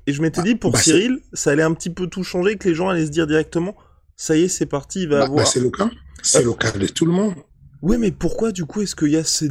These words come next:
Speaker 1: ces discussions qui apparaissent de
Speaker 2: C'est juste Ariel Helwani.
Speaker 1: Et Max
Speaker 2: Qui peut
Speaker 1: Kellerman.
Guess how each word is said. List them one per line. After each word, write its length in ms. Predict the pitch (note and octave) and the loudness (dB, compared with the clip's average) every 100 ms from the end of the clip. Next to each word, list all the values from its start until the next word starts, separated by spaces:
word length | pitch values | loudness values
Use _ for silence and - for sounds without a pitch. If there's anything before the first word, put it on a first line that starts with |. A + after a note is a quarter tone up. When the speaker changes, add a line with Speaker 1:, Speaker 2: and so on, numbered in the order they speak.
| B2+ | -6
Speaker 1:
ces 240 | C3 - C3+ | -8 -4 -4
discussions 680 | C#3+ D#3+ - F3+ - F3+ | -4 -6 -4 -6 -6 -10
qui 140 | D#3+ D3+ | -8 -8
apparaissent 500 | - C#3 E3 G3 D#3 | -4 -2 0 0 0
de 100 | C#3+ | 0
Speaker 2:
C'est 140 | E3+ | 2
juste 320 | D#3+ A3+ - | 2 0 2
Ariel 380 | D#3+ D#3 E3 G3 | 0 2 2 2
Helwani. 520 | F#3 G3 G#3+ A#3+ A#3 _ _ - | 2 2 2 0 -2 _ _ 0
Speaker 1:
Et 320 | F#3 A#3 - - | 2 2 -2 -2
Max 200 | D3 F3+ | 0 2
Speaker 2:
Qui 80 | - | 2
peut 60 | |
Speaker 1:
Kellerman. 640 | D#3 E3+ F#3+ G3 F#3+ B2+ | 2 4 2 2 -2 -4